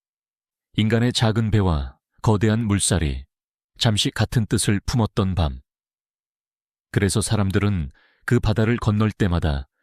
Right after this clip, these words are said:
간단한 인사를 남깁니다. "장군, 바람이 괜찮습니다." 그러면 파도는 아무렇지 않게 고개를 끄덕입니다.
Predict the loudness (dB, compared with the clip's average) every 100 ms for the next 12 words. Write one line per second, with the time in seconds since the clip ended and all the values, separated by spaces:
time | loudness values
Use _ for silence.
0 | -6 -2 0 0 0 0 0 0 0 0
1 | 0 -2 -2 -2 -2 -4 -8 _ _ _
2 | _ _ _ _ _ _ _ _ _ _
3 | -4 0 0 0 -2 -6 -14 _ -2 0
4 | 2 -2 0 -2 0 0 0 -2 -2 -4
5 | -6 _ _ _ _ _ _ _ _ _
6 | -2 0 2 0 -4 -4 -2 0 2 0
7 | 0 0 2 0 0 -2 -2 0 0 0
8 | -2 -2 0 2 0 0 0 0 -2 -2
9 | -2 -4